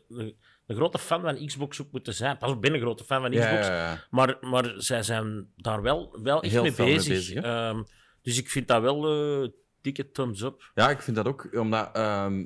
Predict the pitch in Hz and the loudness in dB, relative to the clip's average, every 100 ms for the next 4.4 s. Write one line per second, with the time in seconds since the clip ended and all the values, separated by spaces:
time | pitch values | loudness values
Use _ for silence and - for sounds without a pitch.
0 | - 95 107 101 - - 117 101 120 - | -8 -4 -2 0 -2 -4 -4 -2 -4 -2
1 | 107 - 104 95 - 98 92 90 101 117 | -2 -2 -2 -2 -4 -6 -6 -8 -4 -2
2 | 110 92 104 92 _ 104 104 104 - _ | -2 -4 -4 -6 _ -2 -2 -4 -14 _
3 | _ _ _ _ 165 - _ - 123 123 | _ _ _ _ -14 -14 _ 2 4 4
4 | 143 139 143 | 4 6 6